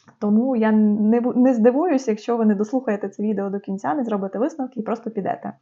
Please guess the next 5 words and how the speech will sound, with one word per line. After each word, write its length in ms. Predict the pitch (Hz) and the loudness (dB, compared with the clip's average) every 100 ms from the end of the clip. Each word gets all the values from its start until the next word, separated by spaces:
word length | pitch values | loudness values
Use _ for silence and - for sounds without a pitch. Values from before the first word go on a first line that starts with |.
| _ | _
Жіноче 340 | 233 240 233 208 | -2 0 -2 -8
щастя, 600 | - 254 277 285 254 254 - | 0 0 0 -4 -6 -6 -4
наш 360 | 214 240 349 | -2 0 -4
час 480 | - - 202 - - _ _ _ _ _ _ | -6 -6 -6 -8 -20 _ _ _ _ _ _
неможливе 960 | 220 214 262 277 226 208 214 269 285 | 2 4 4 2 0 -2 -2 -2 -6